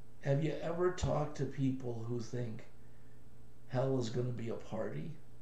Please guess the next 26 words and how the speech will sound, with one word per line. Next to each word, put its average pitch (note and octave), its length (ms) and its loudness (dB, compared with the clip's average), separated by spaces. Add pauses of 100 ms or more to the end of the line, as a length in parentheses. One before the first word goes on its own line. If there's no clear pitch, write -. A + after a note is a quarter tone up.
(1300)
I D3+ 120 6
have A3 220 8
people G3+ 300 2
say, D#3+ 360 4 (240)
"Uh, D#3 220 6
I D#3 120 10
wanna G3+ 300 8
go F3 320 6
there D3 400 6 (260)
because E3 400 6
all F3+ 180 6
my F#3 140 6
friends A3+ 320 2
are G#3 120 6
gonna F3 220 6
be D3+ 180 6
there. C3 260 6
Woohoo, G#3 640 8
let's D#3 240 6
party. G3 520 4
We'll C#3 220 6
have E3+ 140 6
a D#3 60 4
big F3+ 260 4
party G3 460 2
there." G2+ 380 0